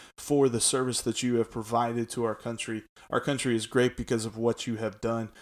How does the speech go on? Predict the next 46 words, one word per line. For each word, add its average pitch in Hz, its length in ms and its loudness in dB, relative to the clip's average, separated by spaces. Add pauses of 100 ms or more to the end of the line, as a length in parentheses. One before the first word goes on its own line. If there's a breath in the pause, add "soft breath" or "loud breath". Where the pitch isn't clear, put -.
(160 loud breath)
and 113 120 -2
a 107 40 -2
happy 113 300 0
Memorial 113 520 2
Day, 110 240 0
especially - 720 -2
to - 180 -8
you. 113 300 -4
Happy 117 300 -4
belated 113 360 -4
Memorial 107 460 -4
Day 110 160 -4
now 110 180 -4
that 110 140 -2
it 104 120 -2
is 104 180 -8
Tuesday, 120 580 -2 (460)
slash 113 560 0
whenever 110 460 -2
you're 104 200 -2
actually 101 340 -4
listening 104 400 -6
to 98 100 -10
this, 104 220 -4
but 110 200 -2 (460 loud breath)
definitely 131 400 0
thank 120 260 -6
you 120 80 -4
for 117 220 -4
your 107 140 -4
sacrifice. 101 800 -6 (280)
I 143 120 4
mentioned 180 420 2
in 151 140 2
the 110 80 0
first 117 300 0
half, 107 300 -2
we're, 131 240 2
we'll 131 220 2
talk - 380 2 (100)
some 143 460 0 (180)
about 139 340 4
Joey 123 300 6
Votto. 104 400 -2
He's 196 260 -4
been 165 360 -8